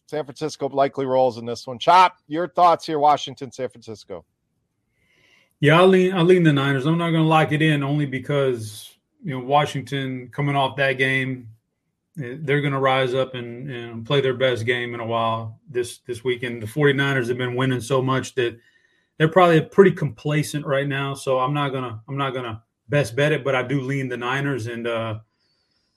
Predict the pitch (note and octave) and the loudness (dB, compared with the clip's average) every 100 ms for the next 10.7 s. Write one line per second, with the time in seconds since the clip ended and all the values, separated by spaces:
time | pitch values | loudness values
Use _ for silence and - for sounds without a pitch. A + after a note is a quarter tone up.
0 | - B2 D3 B2 E3+ E3 D3 B2 B2 B2 | -6 -4 -2 0 0 -2 -6 -6 -4 -4
1 | C#3 C#3 C3+ B2+ B2+ C3 B2+ D3 E3 E3 | 0 0 0 -2 -4 -6 -4 -2 -2 -2
2 | D#3 C#3 - C#3 B2+ B2+ B2 B2 B2 A2+ | -2 -4 -4 -4 -4 -4 -4 -4 -4 -4
3 | A#2+ - - D#4 F#3 - - C4+ D#3 D3 | -8 -2 0 0 -2 -6 -6 -4 -4 -2
4 | D3 C3+ A#2 A2 A2 A2+ A2+ G#2+ A2+ G#2+ | -2 0 -2 -4 -2 -2 -4 -6 -6 -8
5 | G#2 A#2+ A2 G#2+ G#2 G#2+ G2+ _ _ - | -8 -10 -6 -6 -6 -8 -10 _ _ -18
6 | E3 G3 D#3+ F#3 A#2+ G#2+ - C#3 A#2 D3+ | -16 -10 -8 -6 -8 -10 -10 -8 -2 0
7 | B2+ - G#2+ G2+ G2+ C3 A2 A2 _ _ | -2 -4 -8 -8 -8 -6 -6 -6 _ _
8 | _ _ B2+ C#3 D3+ D3 D3+ C3+ D3+ D#3 | _ _ -6 -4 -2 -2 -2 -2 0 0
9 | C3+ C3+ B2+ - - - - - E3 F#3 | 0 -4 -6 -10 -16 -14 -12 -8 -6 -4
10 | G3 F3+ G#2+ E3 D3+ A2+ - | -4 -4 -2 0 0 -4 -16